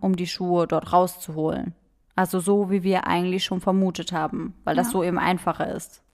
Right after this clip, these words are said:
Speaker 1: Der nächste Punkt ist, dass die Matten einen Durchmesser von siebenunddreißig Zentimetern haben.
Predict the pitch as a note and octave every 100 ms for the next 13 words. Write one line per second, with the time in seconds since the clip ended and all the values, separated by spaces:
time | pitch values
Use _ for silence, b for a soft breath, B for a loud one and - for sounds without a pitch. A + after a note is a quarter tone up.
0 | _ _ _ _ - F#3 G3 C4+ F4 -
1 | F#3 - E3+ E3+ E3+ - G#3 C4+ - -
2 | - - G3 - G#3 G#3+ - G#3 A3 -
3 | G3+ G#3 A#3+ D4 D#4 C4+ C4+ B3 A#3 G#3+
4 | A3 B3+ B3 A#3+ - G3 G3 G3+ - G#3+
5 | F3+ D#3+ D#3 - D#3 D#3+ E3 - - A1+
6 | -